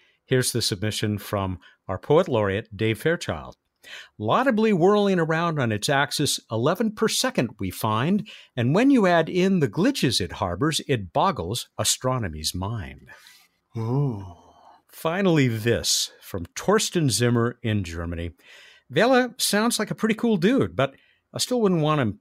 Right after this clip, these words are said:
Speaker 1: to reside too close by in the neighborhood. And as far as radio signals go,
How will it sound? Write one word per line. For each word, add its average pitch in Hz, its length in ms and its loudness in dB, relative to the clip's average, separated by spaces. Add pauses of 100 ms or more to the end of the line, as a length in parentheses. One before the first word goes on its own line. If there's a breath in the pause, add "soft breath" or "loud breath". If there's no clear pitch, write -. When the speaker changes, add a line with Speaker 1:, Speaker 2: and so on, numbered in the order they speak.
Speaker 1:
to 113 100 -6
reside 104 480 0 (300)
too - 280 0
close 104 320 -2
by 92 220 -2
in 85 80 -4
the 95 80 -4
neighborhood. 104 400 0
And 101 120 -2
as 104 140 -2
far 285 220 4
as 180 120 -2
radio 262 360 2
signals 233 420 -2
go, 240 380 2